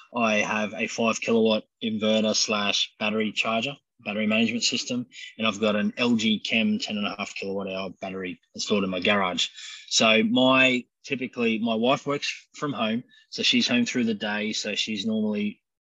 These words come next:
we try and use as much power through the day as we can to offset, uh,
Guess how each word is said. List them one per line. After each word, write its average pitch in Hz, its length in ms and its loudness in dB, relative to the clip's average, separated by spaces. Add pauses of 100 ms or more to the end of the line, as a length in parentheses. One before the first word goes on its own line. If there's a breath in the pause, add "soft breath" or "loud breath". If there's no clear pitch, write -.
(220)
we 123 120 0
try 120 280 2
and 113 100 6
use 120 200 6
as 110 120 -6
much 127 240 -4
power 123 420 2 (120)
through 127 240 0
the 113 80 -2
day 110 240 0
as 104 100 -6
we 107 140 -6
can 120 280 -6 (300 loud breath)
to 113 160 -2
offset, 104 400 2 (540 soft breath)
uh, 104 300 0